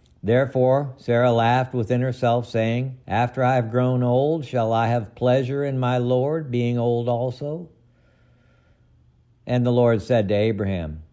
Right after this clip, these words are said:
"Why did Sarah laugh, saying, 'Shall I surely bear a child since I am old?'" Verse fourteen, "Is anything too hard for the Lord?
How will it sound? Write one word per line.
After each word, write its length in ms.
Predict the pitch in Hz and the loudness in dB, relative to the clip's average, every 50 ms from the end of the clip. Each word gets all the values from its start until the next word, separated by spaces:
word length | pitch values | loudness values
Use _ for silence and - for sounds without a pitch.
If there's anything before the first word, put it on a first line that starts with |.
| 107 | -16
"Why 300 | 98 82 87 98 110 127 | -10 -6 -2 -2 0 0
did 180 | 127 120 117 104 | -2 -2 -4 -6
Sarah 320 | - - 127 120 120 113 | -4 -2 -2 0 0 0
laugh, 360 | 110 113 117 131 143 131 92 - _ _ _ | 0 -2 -2 -4 -6 -10 -14 -18 _ _ _
saying, 540 | _ - - 92 90 87 85 82 80 80 82 - _ _ _ _ _ _ _ _ _ _ _ _ _ _ _ _ _ | _ -8 -6 -6 -4 -4 -6 -6 -8 -10 -12 -16 _ _ _ _ _ _ _ _ _ _ _ _ _ _ _ _ _
'Shall 240 | - 90 87 90 | -6 -4 -2 -2
I 120 | 95 92 92 | -2 -2 -4
surely 380 | 82 - 104 95 95 95 95 | -4 -4 -4 -2 -2 0 -2
bear 280 | 92 82 90 98 95 95 | -2 -2 -2 0 0 0
a 60 | 95 | -2
child 520 | 90 - - 92 92 98 101 107 107 98 - | -4 -4 -4 -4 -2 -2 -2 -4 -6 -6 -8
since 200 | 101 92 87 101 | -8 -8 -6 -4
I 120 | 98 98 | -4 -4
am 140 | 98 95 98 | -4 -4 -4
old?'" 440 | 95 101 113 127 131 147 190 214 - - _ _ _ _ _ _ _ _ _ _ _ _ _ _ | -4 -4 -4 -6 -6 -10 -14 -18 -20 -20 _ _ _ _ _ _ _ _ _ _ _ _ _ _
Verse 240 | - 101 107 98 - | -4 -2 -2 -2 -2
fourteen, 640 | - 107 104 98 90 - - 92 85 80 76 73 76 _ _ _ _ _ _ _ _ _ - | -2 -2 -2 -2 -2 -4 -6 -6 -6 -6 -8 -10 -12 _ _ _ _ _ _ _ _ _ -8
"Is 140 | 127 117 127 | -4 -2 0
anything 480 | 143 151 160 151 127 156 151 151 139 | 0 2 0 0 0 0 0 -2 -2
too 220 | 120 143 143 139 123 | 0 0 0 2 2
hard 400 | 131 131 131 135 135 131 120 - | 2 4 4 2 2 0 -2 -4
for 80 | 131 | -4
the 100 | 117 120 | -2 0
Lord? 460 | 123 127 127 127 131 135 143 147 151 | 2 4 4 4 4 2 0 -2 -6